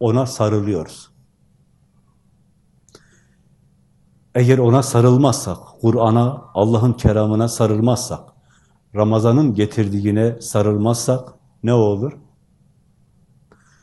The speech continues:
İhanet etmiş oluruz, Kur'an'ı muhacir bırakmış oluruz.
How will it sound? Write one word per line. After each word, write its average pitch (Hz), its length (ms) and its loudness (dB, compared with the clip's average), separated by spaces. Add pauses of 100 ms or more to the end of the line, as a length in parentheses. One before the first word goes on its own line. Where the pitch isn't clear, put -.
(1800)
İhanet 127 460 0
etmiş 101 380 -2
oluruz, 107 540 -2 (140)
Kur'an'ı 120 420 -2
muhacir 117 520 0
bırakmış 98 460 -2
oluruz. 104 520 -4